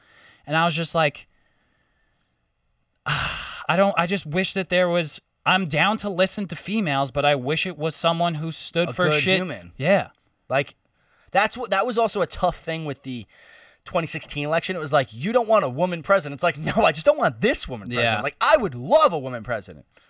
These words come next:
Speaker 2: Please give us a
Speaker 1: Yeah,
Speaker 2: woman
Speaker 1: I'm
Speaker 2: president,
Speaker 1: so
Speaker 2: bro.
Speaker 1: down for a woman
Speaker 2: We need
Speaker 1: president.
Speaker 2: a change
Speaker 1: We
Speaker 2: of
Speaker 1: need that
Speaker 2: pace.
Speaker 1: shit.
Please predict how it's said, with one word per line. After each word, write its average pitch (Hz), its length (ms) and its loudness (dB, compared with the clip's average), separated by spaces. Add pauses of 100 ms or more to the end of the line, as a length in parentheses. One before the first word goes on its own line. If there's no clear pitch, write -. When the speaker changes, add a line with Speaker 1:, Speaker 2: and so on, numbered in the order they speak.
(160)
Speaker 2:
Please 277 400 0
give 165 160 -2
us 135 100 -4
a 131 60 -2
Speaker 1:
Yeah, 143 100 6
Speaker 2:
woman 143 140 4
Speaker 1:
I'm 135 60 4
Speaker 2:
president, 120 240 4
Speaker 1:
so 156 140 6
Speaker 2:
bro. 156 100 6
Speaker 1:
down 269 200 8
for 123 140 -4
a - 40 -2
woman 233 120 0
Speaker 2:
We 277 80 2
need 302 160 4
Speaker 1:
president. 285 140 4
Speaker 2:
a - 40 0
change 254 500 0
Speaker 1:
We 120 100 -4
Speaker 2:
of 131 60 0
Speaker 1:
need 139 280 2
that 123 140 8
Speaker 2:
pace. - 80 -6
Speaker 1:
shit. 98 280 -4